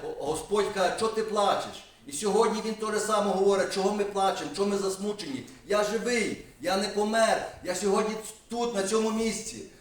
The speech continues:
Так що, брати і сестри, закликаю ще раз вас, щоб ми сьогодні, в цей святковий недільний ранок, е, ще раз і ще раз подивились в свої серця і усвідомили,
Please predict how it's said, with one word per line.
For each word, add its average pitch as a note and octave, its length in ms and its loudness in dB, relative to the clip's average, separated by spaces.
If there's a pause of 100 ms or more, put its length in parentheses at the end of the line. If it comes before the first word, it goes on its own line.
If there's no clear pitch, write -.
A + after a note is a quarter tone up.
(460)
Так F#3+ 180 2
що, G3 160 0
брати F#3+ 300 -2
і G3 60 -2
сестри, E3+ 380 0
закликаю F#3+ 560 -2
ще F#3 220 0
раз F3+ 240 0
вас, D#3 300 0 (420)
щоб E3 300 -6
ми G3 320 0 (100)
сьогодні, F3+ 480 4
в - 40 -8
цей E3 140 -6
святковий D#3+ 680 2
недільний F#3+ 480 -2
ранок, D#3+ 440 0 (440)
е, B2+ 160 4
ще G#3 240 0
раз G3 280 2
і - 20 -4
ще G#3 240 0
раз G#3 220 -2 (260)
подивились G3 440 6
в - 60 -2
свої F#3 240 0
серця D#3+ 520 -2 (200)
і D3 60 -6
усвідомили, F3+ 800 0